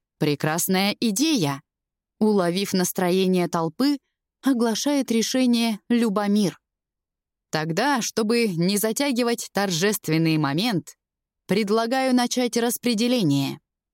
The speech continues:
Погодите, уважаемый княжич». Армониан подается вперед. «У меня встречное предложение. Раз мастер Бубала так радеет за командный дух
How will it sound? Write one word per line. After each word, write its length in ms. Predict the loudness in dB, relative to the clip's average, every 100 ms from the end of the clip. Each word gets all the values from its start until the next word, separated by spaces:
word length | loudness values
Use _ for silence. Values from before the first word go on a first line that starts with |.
| _ _ _
Погодите, 720 | -4 -2 0 0 0 0 -2 -4 -2
уважаемый 640 | 0 0 0 2 2 2
княжич». 600 | 0 0 0 -4 -8 -12 _ _ _ _ _ _
Армониан 680 | -2 2 2 4 4 2 2
подается 640 | 0 0 0 0 -2 -4 -6
вперед. 560 | -2 0 0 -4 -10 -20 _ _ _ _ _ 0
«У 60 |
меня 320 | 2 4 2
встречное 640 | 0 0 0 0 2 2 2
предложение. 840 | 0 2 0 2 2 2 0 -6 -16 _ _ _ _ _
Раз 300 | -4 -2 -2
мастер 400 | -2 -2 -2 -2
Бубала 560 | -2 -2 0 0 0 -4 -4
так 300 | -4 -4 -10 -2
радеет 540 | -2 0 0 0 0
за 120 | -4
командный 600 | -2 0 0 0 0 0
дух 340 | 2 -2 -2